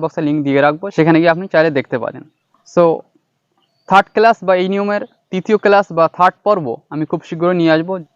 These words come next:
যদি আপনি ক্লাসগুলো থেকে কিছু না কিছু শিখতে পারেন, তাহলে আমার ভিডিওগুলি বা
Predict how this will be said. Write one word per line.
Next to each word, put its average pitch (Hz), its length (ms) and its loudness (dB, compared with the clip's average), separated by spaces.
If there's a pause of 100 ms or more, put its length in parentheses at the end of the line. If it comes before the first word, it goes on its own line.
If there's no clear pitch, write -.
(140)
যদি 196 240 4
আপনি 226 200 -4
ক্লাসগুলো 170 400 0
থেকে 175 120 -8 (100)
কিছু 180 180 -6
না 208 100 -4
কিছু 196 220 -8
শিখতে - 300 -8
পারেন, 160 180 0 (140)
তাহলে 135 260 0 (440)
আমার 156 140 2 (100)
ভিডিওগুলি 156 400 -2 (120)
বা 151 60 -2